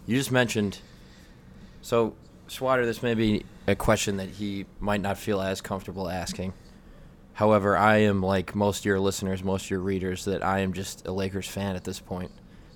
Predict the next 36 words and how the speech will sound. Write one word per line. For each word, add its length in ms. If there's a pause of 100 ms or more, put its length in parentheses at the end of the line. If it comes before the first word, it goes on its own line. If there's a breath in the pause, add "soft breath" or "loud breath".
And 160
a 60
lot 240
of 60
the 80
rhetoric 460
this 220
year 220
has 180
been 240
around, 480 (800 loud breath)
one, 480 (440)
are 180
the 80
Lakers 300
gonna 120
make 200
a 40
trade? 380
And 140
two, 300
if 120
they 140
do, 260
do 80
you 80
think 260
they'll 200
include 420
those 200
two 200
draft 340
picks, 260
twenty-seven 480
and 80
twenty-nine? 480